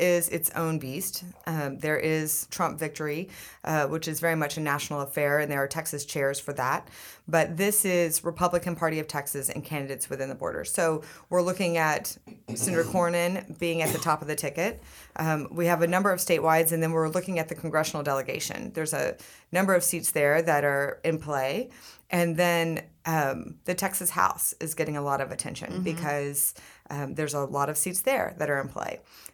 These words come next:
Speaker 1: And I am loving it. I love it because we get a chance to talk about why our ideas are the right governance for Texas. We get a chance to talk to candidates and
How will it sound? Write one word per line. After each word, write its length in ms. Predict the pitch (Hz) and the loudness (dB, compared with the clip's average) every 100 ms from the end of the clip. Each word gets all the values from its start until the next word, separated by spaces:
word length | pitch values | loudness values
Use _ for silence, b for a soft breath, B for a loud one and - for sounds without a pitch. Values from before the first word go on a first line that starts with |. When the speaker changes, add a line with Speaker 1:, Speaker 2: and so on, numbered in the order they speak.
| - | -2
Speaker 1:
And 540 | 170 165 156 156 151 - - b b b _ - | 2 4 4 2 0 -4 -4 b b b _ 0
I 260 | 175 196 214 | 4 6 4
am 240 | 214 165 | 2 0
loving 260 | 143 - - | -2 -2 -8
it. 220 | - - _ - | -10 -12 _ 0
I 140 | 180 | 4
love 220 | 185 175 | 4 4
it 140 | 147 - | 2 0
because 760 | 156 160 151 147 147 - - - | -2 0 2 2 2 0 0 -4
we 140 | 160 165 | -6 -2
get 140 | 180 | 0
a 60 | 180 | 0
chance 320 | 180 170 165 | -2 -2 -4
to 60 | 160 | -4
talk 280 | 156 156 | -2 -2
about 560 | 160 160 143 139 - - _ _ _ _ | -2 0 2 0 -2 -12 _ _ _ _
why 720 | 143 156 147 147 147 170 226 - _ _ - | -4 2 2 2 0 -2 -4 -10 _ _ 2
our 240 | 160 160 | 4 6
ideas 480 | 160 156 147 147 156 | 4 0 0 0 0
are 80 | 143 | -4
the 100 | 139 | -2
right 220 | 135 127 | -2 -2
governance 380 | 135 135 131 - | -6 -4 -8 -8
for 100 | - | -8
Texas. 560 | 147 - - 82 - B B B B B B _ | -8 -8 -10 -6 -6 B B B B B B _
We 100 | 175 | 0
get 160 | 175 175 | 2 0
a 40 | |
chance 280 | 175 170 151 | 2 0 -2
to 80 | - | -2
talk 200 | 156 147 | -2 -2
to 60 | |
candidates 720 | 160 208 220 151 - - - - - | -4 -2 -2 -2 -2 -2 -4 -6 -4
and 600 | 156 151 147 147 151 | -2 0 0 -2 -4